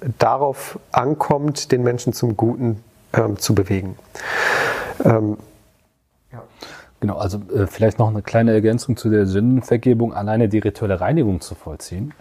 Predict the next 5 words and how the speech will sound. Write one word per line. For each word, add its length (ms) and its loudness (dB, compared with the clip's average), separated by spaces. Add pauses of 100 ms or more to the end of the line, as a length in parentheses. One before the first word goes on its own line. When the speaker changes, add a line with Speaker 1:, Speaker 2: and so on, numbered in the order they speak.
(160)
Speaker 2:
vergibt, 580 -2 (500)
werden 420 2
die 80 2
Sünden 320 2
vergeben. 360 -16